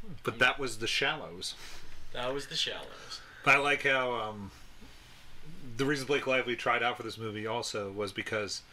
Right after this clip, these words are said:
Speaker 1: she really enjoyed Ryan Reynolds' performance, her husband's performance in *Buried*,
Speaker 2: Mm.
Speaker 1: which was very minimalistic, and this movie was somewhat minimalistic.
Speaker 2: Yeah, yeah.
Speaker 1: Which was very
Speaker 2: I
Speaker 1: character-driven as opposed to
Speaker 2: Yeah, I, I liked the idea of this movie. I hadn't seen this movie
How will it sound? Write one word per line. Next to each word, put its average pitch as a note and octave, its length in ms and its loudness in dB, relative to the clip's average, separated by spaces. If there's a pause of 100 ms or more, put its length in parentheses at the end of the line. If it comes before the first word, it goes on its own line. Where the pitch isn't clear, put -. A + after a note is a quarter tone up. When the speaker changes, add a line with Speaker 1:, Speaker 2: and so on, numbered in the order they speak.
(240)
Speaker 1:
she - 140 2
really B2+ 200 2
enjoyed A#2 280 0
Ryan A2 260 0
Reynolds' A2 320 -4
performance, B2 500 -4
her F2 280 -2
husband's F#2+ 340 -8
performance G#2 500 -6
in F#2+ 220 -6
*Buried*, G#2+ 380 0 (240)
Speaker 2:
Mm. D#3+ 300 -6
Speaker 1:
which A#2+ 120 0
was A2 140 0
very A#2+ 200 4
minimalistic, A2+ 720 -2
and G#2+ 80 -4
this A2 160 -6
movie A#2 160 0
was G#2+ 140 -2
somewhat A#2 360 -2
minimalistic. A#2 600 0
Speaker 2:
Yeah, D3+ 160 2 (720)
yeah. B2+ 220 -4 (140)
Speaker 1:
Which B2 160 -2
was A#2+ 140 4
very C#3 220 8
Speaker 2:
I - 60 -4
Speaker 1:
character-driven B2+ 800 2
as A2 140 -4
opposed A2+ 420 -4
to G#2 300 -2 (140)
Speaker 2:
Yeah, F3+ 160 2
I, E3 160 2 (100)
I E3 220 0
liked D#3+ 500 -2 (380)
the D3+ 180 6
idea C#3+ 480 2
of C#3+ 180 -2
this A#2+ 160 -6
movie. B2 120 -4
I B2 100 0
hadn't D3 200 -2
seen C#3 220 -2
this A#2+ 140 -6
movie A#2+ 220 -6